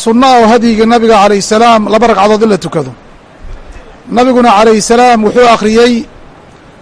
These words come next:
"Wattakhiduu min maqaami Ibraahiima musallaa." Waxaad ka dhigataan Nabiyullaahi Ibraahiim maqaamkiisaasi meel lagu tukado,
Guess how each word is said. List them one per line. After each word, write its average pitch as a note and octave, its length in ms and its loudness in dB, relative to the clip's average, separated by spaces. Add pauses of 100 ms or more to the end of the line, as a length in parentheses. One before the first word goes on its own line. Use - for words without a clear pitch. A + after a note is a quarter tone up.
(320)
"Wattakhiduu A3+ 680 0
min A3 100 0 (100)
maqaami A#3 460 2
Ibraahiima G#3+ 580 0 (100)
musallaa." A#3 600 2 (1500)
Waxaad G3 220 0
ka C4 140 2
dhigataan G#3+ 540 2 (1040)
Nabiyullaahi B3+ 520 2
Ibraahiim A#3 540 0 (360)
maqaamkiisaasi G#3+ 960 0 (100)
meel A#3 160 2
lagu A3 140 -2
tukado, F3+ 360 -4